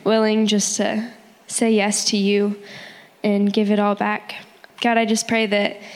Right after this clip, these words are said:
you would give me peace and help me share my story and share this amazing healing that you have given me. So, thank you. Okay. Amen. <laughs> So, I grew up in a Christian family,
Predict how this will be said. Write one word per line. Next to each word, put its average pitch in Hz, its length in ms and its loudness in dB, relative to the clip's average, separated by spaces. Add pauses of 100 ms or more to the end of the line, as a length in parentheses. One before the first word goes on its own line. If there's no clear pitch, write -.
(160)
you 254 100 2
would 269 120 0
give 262 140 0
me 233 220 0
peace 233 440 -2
and 214 120 -2
help 208 240 -2
me 202 420 0 (520)
share 254 220 0
my 233 120 2
story 226 720 -2 (140)
and 202 360 0
share 208 280 -2
this 214 200 -4
amazing 202 580 -2 (380)
healing 214 540 -2
that 202 380 -6
you 214 140 -2
have 208 240 -4
given 208 300 -8
me. 208 240 -10
So, 208 300 -8 (380)
thank 208 160 0
you. 190 100 -4 (180)
Okay. 226 320 -4 (720)
Amen. 214 380 -2 (100)
<laughs> - 1120 -6 (260)
So, 240 540 0 (220)
I 220 100 4
grew 240 200 4
up 240 180 2
in 214 80 0
a 208 80 -2
Christian 240 420 0
family, 226 640 0